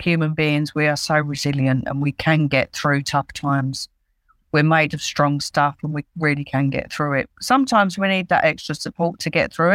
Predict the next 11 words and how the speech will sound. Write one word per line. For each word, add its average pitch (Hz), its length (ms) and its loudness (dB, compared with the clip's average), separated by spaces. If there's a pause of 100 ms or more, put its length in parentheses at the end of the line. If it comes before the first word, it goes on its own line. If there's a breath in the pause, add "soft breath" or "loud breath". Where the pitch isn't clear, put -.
it. - 80 -4 (1040)
And 190 160 4
that's 135 360 -2
why 180 180 4
people 180 380 -2
like 170 160 4
me 185 140 0
and 180 120 -2
you 233 140 2
are 165 40 0
here. 139 280 -2